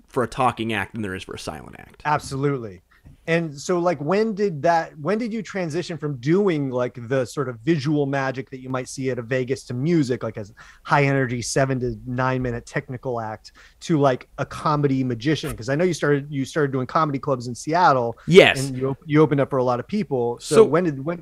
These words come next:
Speaker 2: when did you get into doing, like, stand up comedy slash magic?
Speaker 1: Pretty quickly after that. Uh, eh, so I moved back at eighteen. So right, a-, pretty much right around then.
Speaker 2: Okay.
Speaker 1: Um,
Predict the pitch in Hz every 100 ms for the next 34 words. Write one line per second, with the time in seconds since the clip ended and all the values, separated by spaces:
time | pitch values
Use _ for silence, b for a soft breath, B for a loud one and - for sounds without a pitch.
0 | 151 147 180 151 139 151 156 143 131 117
1 | 120 113 151 135 - 127 113 - 160 151
2 | 139 123 - b b b - - 165 143
3 | 120 117 117 104 _ - - 139 123 135
4 | 113 107 - - - 277 285 - - -
5 | 254 214 165 165 151 120 104 95 90 -
6 | 101 123 120 113 117 - 139 123 151 131
7 | 135 147 151 143 135 123 127 113 123 104
8 | 113 160 156 139 _ - 202 170 147 117
9 | - 107 113 104 104 87 87 82 67 55
10 | 110 b b - 160 160 -